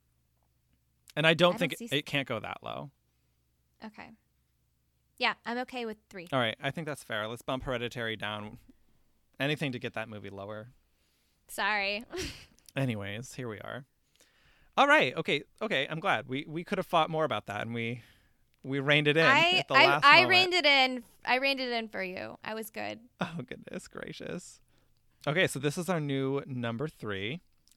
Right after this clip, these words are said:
Speaker 1: Let us
Speaker 2: Mm-hmm.
Speaker 1: know if you disagree with that. We would love to hear your opinion. Um, our current scoreboard is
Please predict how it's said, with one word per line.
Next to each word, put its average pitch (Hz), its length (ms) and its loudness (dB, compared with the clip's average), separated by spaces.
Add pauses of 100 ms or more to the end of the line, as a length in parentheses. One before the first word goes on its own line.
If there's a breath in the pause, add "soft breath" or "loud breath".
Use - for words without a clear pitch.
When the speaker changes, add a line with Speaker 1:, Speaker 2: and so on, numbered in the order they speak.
Speaker 1:
Let 139 200 -2
us 139 100 -4
Speaker 2:
Mm-hmm. 170 60 -2
Speaker 1:
know 135 160 2
if 131 120 -6
you 127 260 0
disagree 123 480 -4
with 131 160 -2
that. 107 400 2
We 123 280 -4
would 117 160 -6
love 110 240 -6
to 135 80 -12
hear 107 140 -6
your 101 140 -4
opinion. 101 500 -10 (920)
Um, 113 200 -4
our 120 100 -4
current 143 300 -6
scoreboard 120 560 -2
is 113 180 -4